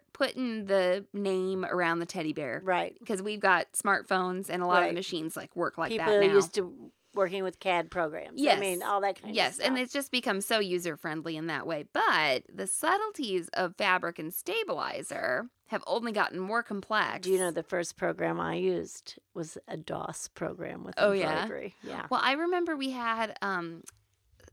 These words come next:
Speaker 1: something plugged into our computer, and we had to switch it to dongle
Speaker 2: Yep.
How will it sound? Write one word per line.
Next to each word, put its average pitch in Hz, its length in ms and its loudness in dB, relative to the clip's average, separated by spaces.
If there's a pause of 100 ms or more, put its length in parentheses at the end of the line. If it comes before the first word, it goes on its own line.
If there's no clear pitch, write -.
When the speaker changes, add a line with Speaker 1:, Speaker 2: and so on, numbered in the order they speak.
(160)
Speaker 1:
something 233 680 -4
plugged 226 420 -6
into 226 400 -6
our 208 120 -4
computer, 196 560 -8
and 156 100 -8
we 160 80 -6
had 156 120 -6
to 185 60 -8
switch - 300 -8
it 185 100 -10
to 180 100 -8
dongle 247 540 4
Speaker 2:
Yep. 185 220 2